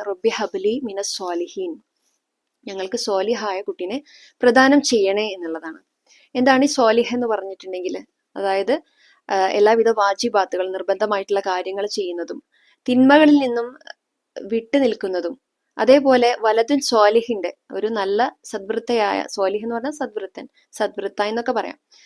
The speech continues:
സദ്വൃത്തയായ, സ്വാലിഹത്തായ അല്ലെങ്കിൽ സ്വാലിഹായ ആൺകുട്ടിയുടെയോ പെൺകുട്ടിയുടെയോ ഒക്കെ ദുആ നമ്മൾ മരിച്ചു കഴിഞ്ഞാലും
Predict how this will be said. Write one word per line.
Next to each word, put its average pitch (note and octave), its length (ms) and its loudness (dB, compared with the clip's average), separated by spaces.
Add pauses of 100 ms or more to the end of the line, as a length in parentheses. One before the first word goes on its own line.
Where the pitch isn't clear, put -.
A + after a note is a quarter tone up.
(240)
സദ്വൃത്തയായ, A#3 800 4
സ്വാലിഹത്തായ G#3+ 680 0
അല്ലെങ്കിൽ B3 320 0
സ്വാലിഹായ A3+ 640 0 (340)
ആൺകുട്ടിയുടെയോ G3+ 600 -2
പെൺകുട്ടിയുടെയോ A3 720 0
ഒക്കെ G#3 220 -4 (140)
ദുആ G3+ 340 2 (720)
നമ്മൾ G#3+ 160 -2
മരിച്ചു A3+ 400 2
കഴിഞ്ഞാലും G3 520 0